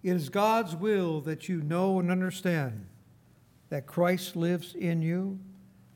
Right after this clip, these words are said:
and He lives through you. That is God's will. It's not complicated. It's not about houses and marriages and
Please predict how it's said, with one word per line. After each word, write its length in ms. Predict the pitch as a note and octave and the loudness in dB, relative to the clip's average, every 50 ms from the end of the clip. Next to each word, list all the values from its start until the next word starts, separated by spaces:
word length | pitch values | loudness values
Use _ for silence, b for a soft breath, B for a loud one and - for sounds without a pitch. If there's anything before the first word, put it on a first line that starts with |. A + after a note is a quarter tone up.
| _ - | _ -6
and 200 | F3 D#3 C#3+ B2 | -4 -2 0 0
He 200 | C#3+ D#3+ D#3+ D#3 | 2 2 2 0
lives 720 | D#3 D#3 D#3+ E3+ F3 F3 F3 D#3 - - - - - - _ - - _ _ - _ - - | 0 2 2 2 2 0 -2 -6 -10 -12 -12 -14 -18 -20 _ -20 -20 _ _ -20 _ -10 -4
through 280 | - F3 E3+ E3 D3+ | -2 2 2 2 2
you. 200 | C3+ A2 G#2+ G2 - - - - - - _ - _ _ - - - - _ _ _ _ _ - _ _ _ - _ _ _ _ _ - - _ _ _ - - _ _ - _ _ _ _ _ _ _ - _ - | 0 -4 -8 -12 -14 -18 -20 -20 -20 -20 _ -20 _ _ -20 -20 -20 -20 _ _ _ _ _ -20 _ _ _ -20 _ _ _ _ _ -20 -20 _ _ _ -20 -20 _ _ -20 _ _ _ _ _ _ _ -20 _ -2
That 200 | - F#3 F#3+ F#3 | 2 4 4 6
is 160 | F3 D3 - - | 4 2 0 0
God's 360 | E3 D3+ C#3+ C3+ - - - | 0 0 0 -2 -4 -6 -6
will. 380 | D#3 D#3 C#3 A2+ - - B2+ - - - - - _ - _ _ _ _ - _ _ _ - - _ _ _ _ _ _ _ _ _ - - _ _ _ _ _ _ _ - _ - | -6 -4 -6 -6 -8 -14 -18 -20 -20 -20 -20 -20 _ -20 _ _ _ _ -20 _ _ _ -20 -20 _ _ _ _ _ _ _ _ _ -20 -20 _ _ _ _ _ _ _ -20 _ -10
It's 120 | G3+ - - | -8 -2 2
not 220 | G3 G3 F#3+ F#3+ | 2 2 4 4
complicated. 720 | F#3+ F#3+ F#3 F3+ F#3 D#3+ C#3+ - - C3 A#2+ A2+ B2+ D3 D#3 - - - - - - _ - _ - _ _ - - _ _ - _ _ _ - _ - _ _ _ | 6 6 6 4 4 -2 -4 -2 -4 -6 -4 -4 -6 -8 -10 -14 -20 -20 -20 -20 -20 _ -20 _ -20 _ _ -20 -20 _ _ -20 _ _ _ -20 _ -20 _ _ _
It's 180 | - G3 - - | -8 -4 2 4
not 160 | F#3+ F#3+ G3 G#3 | 6 6 6 6
about 580 | F#3 E3+ F3+ F3 F3 F3 F3 - - - - | 6 6 6 6 6 4 2 -2 -14 -12 -4
houses 600 | B2 C#3+ F3+ F3 E3+ E3 C#3+ F3 F3+ E3+ C#3+ - | 0 4 4 6 6 4 2 0 -4 -6 -4 -6
and 220 | G3+ D#3 C#3 B2+ B2 | -6 -6 -4 -2 -2
marriages 720 | C#3+ D#3+ D#3+ D#3+ D#3+ E3 D#3+ D#3+ F3 E3+ E3+ D#3+ D#3+ - | 0 2 4 4 4 2 0 -2 -6 -8 -8 -8 -10 -10
and 280 | C3 A#2+ B2 C3 F3+ | -10 -8 -8 -10 -10